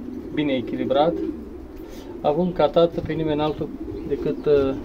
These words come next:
pe Black Power, campionul național de la As Marathon Extrem două mii douăzeci și trei, frate bun cu Power Knight, frate bun și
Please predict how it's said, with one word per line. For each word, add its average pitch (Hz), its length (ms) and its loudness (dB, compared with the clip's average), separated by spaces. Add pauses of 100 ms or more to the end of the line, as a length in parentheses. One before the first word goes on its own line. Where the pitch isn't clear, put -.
(160)
pe 139 240 4
Black 139 180 2
Power, 147 400 6 (480)
campionul 151 380 0
național 139 480 0
de 131 60 -2
la 123 320 2 (420)
As 156 160 0
Marathon 135 400 6
Extrem 127 420 -2
două 131 200 2
mii 127 120 2
douăzeci 117 240 -2
și - 60 -12
trei, 185 300 2 (1300)
frate 160 280 6
bun 139 220 -2
cu - 140 -4 (720)
Power 131 260 12
Knight, 160 340 2 (1000)
frate 151 260 0
bun 135 300 -2
și - 100 -12